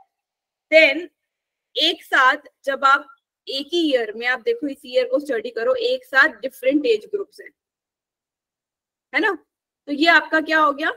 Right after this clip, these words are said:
क्रॉस सेक्शनल phase, right? Clear है ये?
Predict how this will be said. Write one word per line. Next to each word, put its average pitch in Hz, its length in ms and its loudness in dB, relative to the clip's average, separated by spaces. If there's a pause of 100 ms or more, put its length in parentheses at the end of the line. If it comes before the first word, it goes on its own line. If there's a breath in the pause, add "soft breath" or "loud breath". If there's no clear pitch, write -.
(800)
क्रॉस 302 220 2
सेक्शनल 277 440 -10
phase, - 480 -8 (400)
right? 302 400 2 (3500)
Clear 320 280 4
है 330 100 -2
ये? 349 140 -4